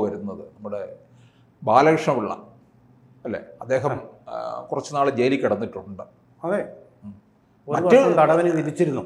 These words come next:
Speaker 1: മറ്റ് രാഷ്ട്രീയ നേതാക്കളൊക്കെ കിടന്നിട്ടുണ്ട്.
Speaker 2: ആ.
Speaker 1: പക്ഷേ, ഏ, ഇത് വളരെ പ്രധാനപ്പെട്ട ഒരു കാര്യം തന്നെയാണ്.
Speaker 2: ഉം.
Speaker 1: ആ.
Speaker 2: ഉം. ആ,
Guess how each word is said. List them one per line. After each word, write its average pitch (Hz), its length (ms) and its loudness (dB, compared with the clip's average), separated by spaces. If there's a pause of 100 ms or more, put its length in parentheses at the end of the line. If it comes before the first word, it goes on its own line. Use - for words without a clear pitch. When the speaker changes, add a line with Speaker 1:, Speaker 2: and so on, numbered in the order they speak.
(140)
Speaker 1:
മറ്റ് 151 220 -6
രാഷ്ട്രീയ 175 300 4
നേതാക്കളൊക്കെ 202 760 2
കിടന്നിട്ടുണ്ട്. 208 520 6
Speaker 2:
ആ. - 280 -2
Speaker 1:
പക്ഷേ, 170 240 4 (400)
ഏ, 131 120 -6 (280)
ഇത് 185 120 2 (160)
വളരെ 196 280 8
പ്രധാനപ്പെട്ട 170 460 4 (260)
ഒരു 151 120 -2
കാര്യം 123 260 4
തന്നെയാണ്. 90 380 -16
Speaker 2:
ഉം. 131 100 -6 (160)
Speaker 1:
ആ. 98 60 -16 (160)
Speaker 2:
ഉം. 104 100 -18 (640)
ആ, 208 120 2